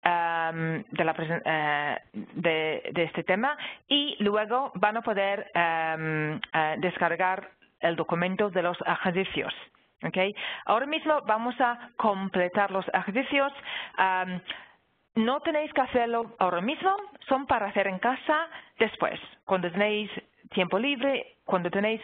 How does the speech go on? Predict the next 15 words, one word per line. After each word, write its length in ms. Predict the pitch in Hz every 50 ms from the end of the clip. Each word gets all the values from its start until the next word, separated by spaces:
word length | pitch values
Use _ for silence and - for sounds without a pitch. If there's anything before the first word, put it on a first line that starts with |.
| - -
tiempo 280 | - 196 180 170 170
libre 440 | 175 190 247 269 233 214 214 226 240 233 - - - -
y 120 | - 214 190
queréis 500 | - 208 196 202 202 208 202 208 208 - - - - - - - - _ _
practicar 680 | - 214 214 220 - - 226 - - 190 185 180 180 -
otra 240 | - 170 - 180
vez 220 | 175 180 226 233 233 - - -
para, 340 | - 190 185 180 175 - - -
eh, 220 | - 160 156 156
recordar, 500 | 160 185 170 - 175 180 196 202 208 - - - _ _
recordar, 720 | - 185 190 180 - - 170 165 165 165 190 196 208 202 - - - - - - -
recordarte 960 | - 175 202 208 202 - - 185 180 170 165 196 196 202 196 - 208 202 196
de, 280 | 165 175 196 208 214 208 - - - - _ _ _ _ _ -
eh, 880 | 180 175 165 160 156 160 160 160 156 160 156 156 156 156 160 156 - -
em, 720 | - - 156 156 151 151 151 147 147 147 143 147 147 - -